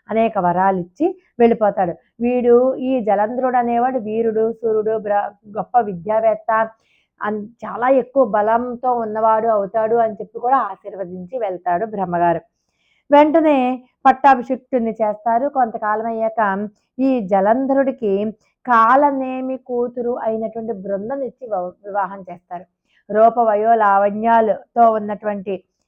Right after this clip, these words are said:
ఈ, ఆ బృందని భార్యగా చేసుకుంటాడు జలంధరుడు.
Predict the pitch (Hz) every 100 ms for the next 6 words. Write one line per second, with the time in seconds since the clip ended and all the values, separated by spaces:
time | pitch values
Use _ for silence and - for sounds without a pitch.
0 | _ 226 233 226 233 233 185 - _ 190
1 | 202 208 269 330 277 240 220 220 226 220
2 | 208 185 - 170 170 170 220 220 196 185
3 | 180 170 156